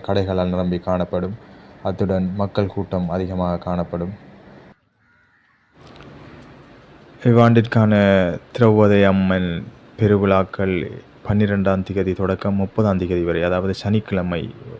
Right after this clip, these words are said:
அந்த முப்பதாம் தேதி சனிக்கிழமை வருகிறது. அந்த சனிக்கிழமை வரை நடைபெற இருக்கின்றது. இதனால் இலங்கை முழுவதும் இருந்து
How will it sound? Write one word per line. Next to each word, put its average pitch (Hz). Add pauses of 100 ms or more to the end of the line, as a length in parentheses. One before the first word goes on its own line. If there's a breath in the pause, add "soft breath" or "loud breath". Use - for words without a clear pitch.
(340)
அந்த 90
முப்பதாம் 95
தேதி 92
சனிக்கிழமை 95
வருகிறது. 87
அந்த 92 (100)
சனிக்கிழமை 98
வரை 90 (600 loud breath)
நடைபெற 95
இருக்கின்றது. 90 (420 loud breath)
இதனால் 110 (240)
இலங்கை 113 (120)
முழுவதும் 107
இருந்து 92